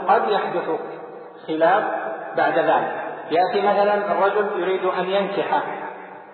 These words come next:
أخت زوجته مع وجود زوجته، يجمع ما بين المرأة وما بين أختها، هذا يحدث خلافات أو لا؟ الشريعة جاءت بصلة الرحم، فهذه الخصومة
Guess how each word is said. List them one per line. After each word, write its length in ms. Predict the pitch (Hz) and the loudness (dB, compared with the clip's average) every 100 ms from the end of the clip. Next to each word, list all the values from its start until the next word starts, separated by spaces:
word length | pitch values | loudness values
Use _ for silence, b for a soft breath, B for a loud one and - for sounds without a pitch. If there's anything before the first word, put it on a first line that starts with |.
| - - - - - _ _ _ _ - | -20 -20 -20 -20 -20 _ _ _ _ 4
أخت 300 | 226 226 226 | 4 4 4
زوجته 600 | 220 208 185 - - - - - - - - - - - - - - - - - | 4 4 4 2 2 -2 -4 -8 -10 -12 -12 -16 -16 -20 -20 -20 -20 -20 -20 -12
مع 420 | 165 202 202 254 240 - - - - - - | 0 2 4 2 0 -6 -8 -10 -12 -14 -4
وجود 340 | 165 180 196 185 170 | 0 4 4 2 2
زوجته، 420 | 160 156 143 - - - - - - - - | 2 4 0 -2 -6 -8 -10 -12 -14 -16 -4
يجمع 380 | 160 180 185 156 | 0 2 2 2
ما 160 | 165 170 | 2 0
بين 220 | 175 185 | 2 0
المرأة 500 | 180 190 196 208 180 | 2 4 4 4 2
وما 200 | 165 165 | 2 2
بين 200 | 180 170 | 2 0
أختها، 340 | 151 - 135 110 - - - | 0 -2 -6 -8 -10 -14 -2
هذا 140 | 156 175 | 2 4
يحدث 360 | 196 - 190 - 170 165 | 4 2 0 0 -4 -2
خلافات 460 | 175 180 226 233 160 | 0 2 2 2 0
أو 100 | 143 | -2
لا؟ 140 | - - | -4 -4
الشريعة 380 | 170 180 175 180 | 0 4 4 4
جاءت 220 | 220 202 190 | 2 2 0
بصلة 380 | 208 262 254 208 | 2 4 2 2
الرحم، 400 | 175 175 175 185 - - - - - - - | 2 2 0 -2 -4 -6 -10 -12 -14 -16 -8
فهذه 500 | 143 185 233 247 233 | -4 4 4 6 4
الخصومة 760 | 226 - 220 - 226 226 202 | 2 4 2 4 6 6 4